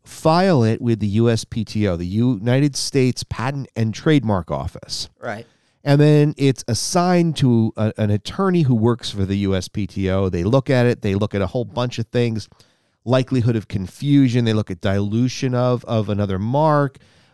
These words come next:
Speaker 1: Um, and, and they make a determination based on these factors, whether or not your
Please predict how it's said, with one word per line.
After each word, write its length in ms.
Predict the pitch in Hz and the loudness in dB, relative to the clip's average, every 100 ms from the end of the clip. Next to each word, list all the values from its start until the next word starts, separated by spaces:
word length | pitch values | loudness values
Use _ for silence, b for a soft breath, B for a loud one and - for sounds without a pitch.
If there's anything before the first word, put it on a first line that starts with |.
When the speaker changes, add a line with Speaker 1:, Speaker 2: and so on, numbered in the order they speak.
| - | -10
Speaker 1:
Um, 380 | 87 87 85 85 - | -6 -6 -8 -10 -4
and, 420 | 120 113 110 110 - | -2 0 -2 -4 -4
and 260 | 117 117 - | -4 -4 -8
they 380 | 117 123 120 117 | -4 0 0 -2
make 200 | 131 135 | -2 -2
a 40 | 123 | -4
determination 920 | 110 - 147 123 117 151 - 113 98 | -8 -6 -2 0 2 2 0 -2 0
based 320 | 113 117 - | 0 0 0
on 80 | 110 | -2
these 240 | 107 98 | -2 -6
factors, 560 | - - 151 170 117 95 | -8 -2 -2 -2 -4 -2
whether 240 | 110 135 | 0 2
or 80 | 151 | 2
not 240 | 117 107 85 | 2 0 -2
your 600 | 101 107 135 160 185 196 | -4 0 2 4 2 0